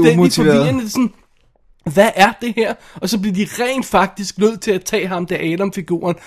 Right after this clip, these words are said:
Speaker 2: og så siger, bringer ham hen til en anden figur, der er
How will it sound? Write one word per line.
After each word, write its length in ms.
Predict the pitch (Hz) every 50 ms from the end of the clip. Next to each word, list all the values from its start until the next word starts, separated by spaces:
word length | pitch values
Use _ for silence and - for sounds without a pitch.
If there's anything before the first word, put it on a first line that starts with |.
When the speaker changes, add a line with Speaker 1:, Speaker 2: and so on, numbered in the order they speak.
| - -
Speaker 2:
og 220 | - - - 170 -
så 100 | - 190
siger, 220 | - 214 202 185 185 - - - -
bringer 240 | 190 170 170 175
ham 100 | 170 160
hen 300 | 127 - 190 202 202 196 - - - - _ _ -
til 280 | - - 180 175 165 - - _ _ -
en 180 | 180 170 165
anden 280 | - 165 160 180 214 208
figur, 440 | - - 185 151 143 165 170 - -
der 140 | - - 160
er 320 | 151 139 147 156 156